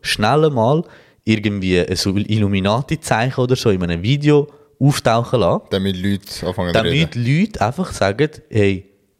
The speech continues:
Speaker 1: ist er oder ist er nicht?
Speaker 2: Mhm.
Speaker 1: Es generiert Klicks, Aufmerksamkeit, du verdienst mehr Cash mit deiner Musik,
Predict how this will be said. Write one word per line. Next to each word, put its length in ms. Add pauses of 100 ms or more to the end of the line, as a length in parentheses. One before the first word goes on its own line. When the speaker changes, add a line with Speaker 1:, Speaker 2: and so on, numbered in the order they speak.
(100)
Speaker 1:
ist 260
er 160
oder 160
ist 220
er 80
nicht? 420
Speaker 2:
Mhm. 340
Speaker 1:
Es 180
generiert 500
Klicks, 420 (140)
Aufmerksamkeit, 1040 (300)
du 80
verdienst 400
mehr 100
Cash 380
mit 180
deiner 220
Musik, 500